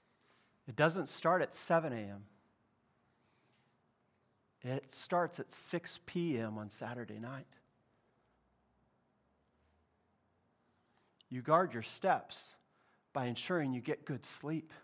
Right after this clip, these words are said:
so you can get up in the morning, so you can pray. You can ask the Lord to prepare your heart. You can be in his word. And then you can come in here expectant that the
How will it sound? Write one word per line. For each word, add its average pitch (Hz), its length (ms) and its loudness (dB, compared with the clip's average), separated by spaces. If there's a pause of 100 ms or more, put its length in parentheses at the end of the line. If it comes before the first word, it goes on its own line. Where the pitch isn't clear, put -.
(1400)
so 180 260 4
you 160 140 0
can 151 180 0
get 147 140 0
up 175 220 4
in 135 80 -4
the 123 60 -6
morning, 104 280 -12 (1160)
so - 220 2
you 165 140 0
can 143 160 -2
pray. 156 640 2 (1200)
You 160 120 0
can 180 160 4
ask 185 400 6
the 156 100 0
Lord 156 340 4
to 151 80 -6
prepare 160 360 -2
your 135 160 0
heart. 156 440 2 (280)
You 160 100 -2
can 151 200 4
be 180 220 4
in 170 100 6
his 127 180 -2
word. 135 520 0 (880)
And 170 120 8
then 180 160 8
you 180 100 4
can 180 180 2
come 180 280 4
in 170 140 6
here 165 340 6
expectant - 880 2 (440)
that 147 260 8
the 147 200 6